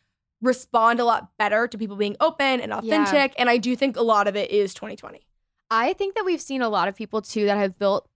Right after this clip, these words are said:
Speaker 2: platforms based on being honest and, like, oversharing their life that I don't know if you feel this way, but it's almost like I've gotten to a point where I don't know how much more I can overshare. And it's like,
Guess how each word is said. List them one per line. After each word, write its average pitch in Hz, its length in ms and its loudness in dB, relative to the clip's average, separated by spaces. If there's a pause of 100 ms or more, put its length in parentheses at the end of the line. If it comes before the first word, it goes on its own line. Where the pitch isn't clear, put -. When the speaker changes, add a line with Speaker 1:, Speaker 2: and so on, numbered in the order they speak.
(320)
Speaker 2:
platforms 202 500 -2 (100)
based 202 360 -4
on 196 300 -2 (100)
being 202 280 -2
honest 185 560 -2
and, 208 140 -4
like, 190 160 -6
oversharing 202 580 -2
their 196 120 -2
life 185 360 -2 (580)
that 208 380 2 (460)
I 220 160 4
don't 330 160 2
know 285 140 2
if 226 80 -6
you 262 120 -4
feel 247 140 0
this 220 180 -2
way, 202 300 0 (160)
but 214 260 2
it's 233 220 -2
almost 240 480 -2
like 220 220 0 (880)
I've 285 200 2
gotten 370 220 2
to 370 100 0
a 349 60 0
point 254 380 -4
where 226 380 2 (120)
I 226 120 0
don't 311 220 2
know 226 180 4
how 233 120 0
much 220 200 -4
more 214 300 -2
I 208 100 -2
can 208 160 -8
overshare. 196 880 -4 (400)
And 233 220 0
it's 220 120 -10
like, 240 140 -2